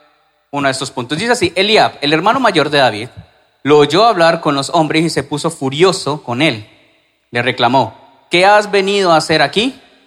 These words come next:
¿Con quién has dejado esas pocas ovejas en el desierto? Yo te conozco, eres un atrevido y malintencionado. Seguro que has venido para ver la batalla.'" En la parte donde dice, "¿Con quién has dejado las ovejas?", ¿cuál era el trabajo entonces de David?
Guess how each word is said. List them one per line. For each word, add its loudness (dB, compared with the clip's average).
¿Con -2
quién -2
has 0
dejado 2
esas -4
pocas -4
ovejas -6
en -10
el -12
desierto? -8
Yo -16
te -8
conozco, 0
eres -12
un -6
atrevido 0
y -8
malintencionado. 0
Seguro 2
que -2
has -2
venido 0
para -2
ver -4
la 2
batalla.'" -6
En 2
la 2
parte 2
donde 2
dice, 0
"¿Con -2
quién -2
has 0
dejado 2
las -4
ovejas?", 2
¿cuál 4
era 2
el -4
trabajo 2
entonces -2
de 0
David? 2